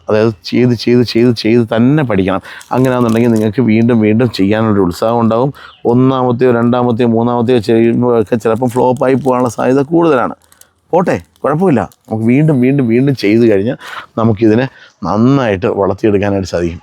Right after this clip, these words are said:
ഈ വീഡിയോ നിങ്ങൾക്ക് ഇഷ്ടപ്പെട്ടോ? ഏ, ഇതേപോലെ ഒരുപാട് നല്ല വീഡിയോകൾ കിടപ്പുണ്ട് കേട്ടോ.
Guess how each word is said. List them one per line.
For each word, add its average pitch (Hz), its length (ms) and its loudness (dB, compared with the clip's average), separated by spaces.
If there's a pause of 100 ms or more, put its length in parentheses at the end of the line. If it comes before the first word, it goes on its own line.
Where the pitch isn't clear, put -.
ഈ 110 40 2 (100)
വീഡിയോ 110 300 2
നിങ്ങൾക്ക് 101 240 0
ഇഷ്ടപ്പെട്ടോ? 113 360 -8 (680)
ഏ, 131 40 0 (580)
ഇതേപോലെ 113 340 2
ഒരുപാട് 101 400 0
നല്ല 110 200 0
വീഡിയോകൾ 113 280 2 (100)
കിടപ്പുണ്ട് 101 340 -4
കേട്ടോ. 92 160 -8